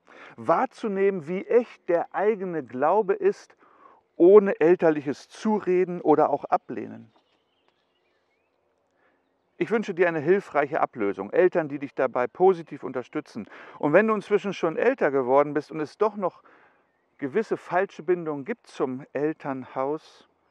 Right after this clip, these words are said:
vielleicht hast du den Mut, es anzusprechen, vielleicht mit Hilfe.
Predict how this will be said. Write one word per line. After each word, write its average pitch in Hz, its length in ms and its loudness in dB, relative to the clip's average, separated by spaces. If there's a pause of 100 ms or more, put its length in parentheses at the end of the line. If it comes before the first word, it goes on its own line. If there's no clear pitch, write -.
(340)
vielleicht 175 320 -2
hast 214 200 -2
du 208 40 -2
den 180 160 2
Mut, 214 160 -8
es - 160 -10
anzusprechen, 117 760 -14 (440)
vielleicht 175 480 0
mit 143 120 -12
Hilfe. 175 440 -6